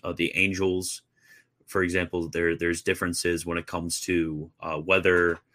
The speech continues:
um, there's a genus and then species when it comes to angels,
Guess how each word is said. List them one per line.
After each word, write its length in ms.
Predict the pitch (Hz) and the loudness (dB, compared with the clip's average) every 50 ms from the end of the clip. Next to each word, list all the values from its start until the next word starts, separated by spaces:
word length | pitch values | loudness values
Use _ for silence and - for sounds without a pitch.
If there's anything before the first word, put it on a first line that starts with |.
| _ _ _ _ - | _ _ _ _ -4
um, 200 | 87 85 85 82 | -4 -2 0 2
there's 320 | 87 87 85 85 82 - | 4 4 4 4 2 -2
a 60 | 85 | -6
genus 540 | 82 - - 95 95 95 92 92 85 - - | -6 -4 -2 0 0 0 0 -2 -4 -4 -6
and 100 | 80 85 | -6 -6
then 120 | 80 80 | -6 -4
species 560 | - - - - 110 107 101 - - 95 87 90 | -4 -4 -2 0 0 0 0 0 -2 -2 -4 -4
when 120 | 90 90 | -4 -6
it 60 | 90 | -4
comes 260 | - 92 90 90 85 | -4 -4 -6 -4 -4
to 80 | 85 80 | -4 -4
angels, 680 | 80 85 85 85 85 87 85 82 82 80 78 - - | -2 -2 -2 -2 -2 -2 -2 -2 -4 -4 -8 -10 -12